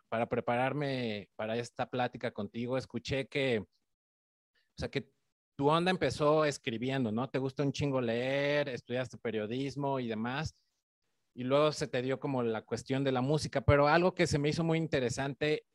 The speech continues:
es, y de aquí viene mi pregunta, ¿cómo fue la transición de pasar como de lo escrito, de la letra escrita a la letra cantada, ¿sabes? ¿Cómo, cómo te diste cuenta que, ay, güey, bueno, tal vez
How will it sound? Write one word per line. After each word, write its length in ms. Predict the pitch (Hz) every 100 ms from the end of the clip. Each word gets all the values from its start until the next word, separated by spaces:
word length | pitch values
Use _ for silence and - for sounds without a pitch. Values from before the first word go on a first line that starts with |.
| _
es, 460 | 135 143 143 - _ _ _ _
y 100 | 120
de 60 | 123
aquí 200 | - 139
viene 220 | 143 143
mi 120 | 135
pregunta, 480 | 120 113 123 135 131
¿cómo 220 | 170 185
fue 180 | 175 185
la 100 | 180
transición 800 | - 143 123 120 - 143 156 156
de 360 | 143 139 110 - _ _ _ _ _ _ -
pasar 360 | 120 139 143
como 220 | - 156 135
de 120 | 117
lo 140 | 110
escrito, 580 | 104 - - 127 127 151
de 120 | 123
la 160 | 104 101
letra 560 | 107 117 - 123 110
escrita 720 | 92 - - 120 120 - 131 135
a 200 | 107 101
la 180 | 98
letra 920 | 98 110 110 117 113 110 104 95 85 -
cantada, 640 | 92 90 95 113 110 101 -
¿sabes? 340 | 110 127 143
¿Cómo, 440 | - 143 127 - _ _
cómo 240 | - 160 160
te 120 | 156
diste 280 | 143 160 -
cuenta 280 | 139 143
que, 120 | - 123
ay, 180 | 147
güey, 180 | 143 151
bueno, 260 | 147 156 139
tal 220 | - 147
vez 280 | 147 147